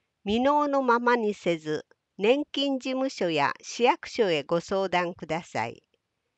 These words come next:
問い合わせ、森口年金事務所、電話、零六六九九二三零三一。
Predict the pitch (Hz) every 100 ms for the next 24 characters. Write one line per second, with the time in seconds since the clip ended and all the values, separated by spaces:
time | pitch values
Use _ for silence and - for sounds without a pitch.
0 | _ _ _ - 180 180 170 160 160 -
1 | 151 - _ _ 190 220 269 285 - 269
2 | 247 220 233 - 220 214 202 202 196 202
3 | - 131 - _ _ _ - 180 196 185
4 | 180 165 _ _ _ - 214 277 285 277
5 | - - 143 - 180 214 285 - 285 294
6 | 262 - 202 185 175 180 170 135 - _
7 | _ - 226 269 269 269 262 180 - 175
8 | 160 160 147 147 _ 123 120